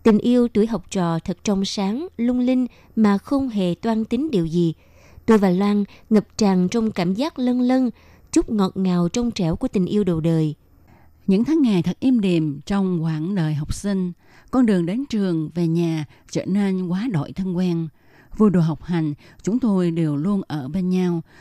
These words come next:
Speaker 2: cho đến quãng thời gian gần bế giảng niên học. Hoa phượng đỏ thắm sân trường, trong tiếng ve kêu réo gọi hè sang. Cả lớp vừa lo tập trung ôn luyện cho mùa thi tốt nghiệp, vừa tranh thủ trao nhau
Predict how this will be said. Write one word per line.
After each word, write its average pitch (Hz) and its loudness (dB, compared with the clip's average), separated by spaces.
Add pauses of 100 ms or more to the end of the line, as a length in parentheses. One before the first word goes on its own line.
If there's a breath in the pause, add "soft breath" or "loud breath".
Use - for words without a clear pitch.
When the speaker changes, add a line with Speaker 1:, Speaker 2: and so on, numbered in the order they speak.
Speaker 2:
cho 185 -2
đến 175 0
quãng 151 -4
thời 156 -6
gian 190 -2
gần 151 -4
bế 165 -4
giảng 151 -4
niên 170 -4
học. 143 -6 (440)
Hoa 196 0
phượng 143 -4
đỏ 147 -6
thắm 185 -4
sân 196 -4
trường, 143 -4 (360 soft breath)
trong 165 0
tiếng 165 -4
ve 208 -2
kêu 175 -6
réo 175 -4 (100)
gọi 143 -4
hè 139 -4
sang. 151 -6 (500 soft breath)
Cả 160 -2
lớp 208 0 (340 soft breath)
vừa 180 -2
lo 214 -2
tập - -8
trung 196 -2
ôn 180 -4
luyện 147 -4
cho 170 -4
mùa 156 -4
thi 170 -6
tốt 214 -10
nghiệp, 143 -2 (340 soft breath)
vừa 175 0
tranh 226 -4
thủ 160 -4 (120)
trao 180 -2
nhau 180 -2